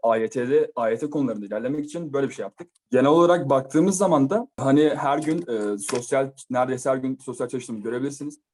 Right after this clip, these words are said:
E, bu da bence bu aylarda sosyal çalışmanın gerekliliğini, e, önümüze koyuyor yani. Mustafa ile birlikte de fark ettik bunu.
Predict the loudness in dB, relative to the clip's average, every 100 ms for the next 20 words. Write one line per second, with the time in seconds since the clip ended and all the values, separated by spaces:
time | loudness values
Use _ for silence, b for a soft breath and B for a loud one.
0 | _ _ -8 -4 -2 -2 -2 0 0 0
1 | -2 0 2 2 0 0 -4 -6 -6 -4
2 | -4 -8 -6 -6 -6 -8 -8 -10 -8 -6
3 | -4 -6 _ _ -10 -4 -2 -2 -4 -8
4 | -10 -6 -4 -2 -4 -2 0 0 -2 -6
5 | -12 -16 _ -18 -10 -6 -2 -2 -2 -6
6 | -6 -6 -6 -10 -10 -16 -14 -6 -4